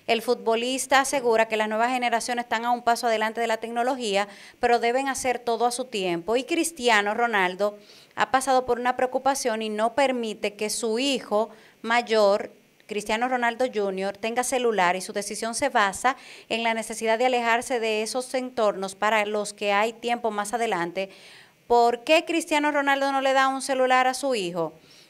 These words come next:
Él entiende que, que es importante que se concentre en cosas más productivas, eh, y que su hijo mayor a, a todo el tiempo casi le pregunta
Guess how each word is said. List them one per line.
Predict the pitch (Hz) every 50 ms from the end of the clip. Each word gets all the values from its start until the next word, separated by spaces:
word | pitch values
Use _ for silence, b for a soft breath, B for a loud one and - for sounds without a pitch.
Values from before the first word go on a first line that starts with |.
| B B -
Él | - 233 240
entiende | 262 262 262 269 262 262 262 254 254 254 247 247 240 240 240
que, | 240 247 226 220 220 220 208 208 208 202 196 196 190 185 - - -
que | - 247 240
es | 233 -
importante | 262 254 - 233 226 226 285 285 320 302 - 233 220
que | - 214 208
se | - 208 202
concentre | - 196 190 180 180 - 240 233 233 233 226 226 - 220 220 208 196 185 170 180 B B B B B B B B -
en | - 220 226 226 226 226 220 214 214 208 202
cosas | 208 - 254 254 247 269 254 254
más | 240 233 240 240 233
productivas, | - - 240 233 226 214 190 - - - 311 339 320 262 220 226 247 240 - - - - b b b b b b b b b b b _ _ -
eh, | - - 226 226 226 226 226 220 220 220 214 208 208 202 190 185 - - - - - _ _ _ _ _
y | - 240 247 233 - -
que | - 269 254 240 240 240 240 233 226 220 220 214 202 196 185 - - - _ _ _ _ _ _
su | - - 262 262
hijo | 269 277 294 311
mayor | 285 277 277 262 277 277 269
a, | 262 247 247 - -
a | - 220 226 220
todo | 226 - 262 262 269 311 302
el | 269 269
tiempo | - 254 254 254 240 226 - 220 208
casi | 214 208 202 - 226
le | 208 208 208
pregunta | 220 208 196 202 214 220 214 220 247 233 202 180